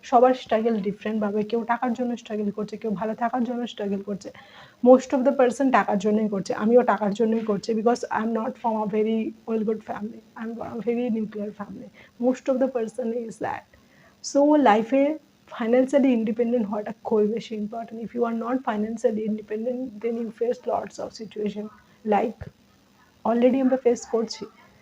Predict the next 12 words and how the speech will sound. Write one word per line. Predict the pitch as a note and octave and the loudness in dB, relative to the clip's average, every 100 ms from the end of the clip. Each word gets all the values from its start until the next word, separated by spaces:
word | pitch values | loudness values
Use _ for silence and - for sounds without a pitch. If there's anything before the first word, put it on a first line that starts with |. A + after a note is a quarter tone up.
| - - - - | -20 -20 -12 4
But | C4+ C4+ - | 4 4 6
এই | C#4+ C#4 | 8 10
জায়গা | D#4+ D#4 | 8 6
থেকে | D4+ D4+ | 4 4
দাঁড়িয়ে | C#4 C4 C#4 C#4+ - | 4 4 2 2 -4
একটা | - - | -8 -2
জিনিস | D4+ D#4 D4+ | 4 6 6
আমি | D#4 | 6
খুবই | D4+ C#4 C#4 | 4 4 4
বেশি | C#4 C4+ | 4 2
বিলিভ | A#3+ G#3+ A#3 G3+ | 2 2 0 0
রাখি, | G#3+ G#3+ | -4 -6